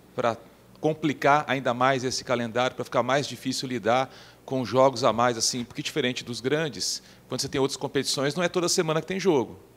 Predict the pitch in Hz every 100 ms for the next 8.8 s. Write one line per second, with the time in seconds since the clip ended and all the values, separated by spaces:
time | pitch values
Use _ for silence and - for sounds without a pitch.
0 | - 113 - 123 - 107 110 123 131 -
1 | 139 160 156 185 156 165 - - 208 170
2 | 165 156 160 170 165 170 202 127 - -
3 | - - - - - - 156 120 190 180
4 | 120 127 - 135 131 - 143 135 151 143
5 | 131 113 - 139 123 92 - - 123 123
6 | 117 120 107 117 131 - 120 - 117 -
7 | - 139 139 107 113 113 104 104 101 117
8 | 107 107 101 - 95 120 117 -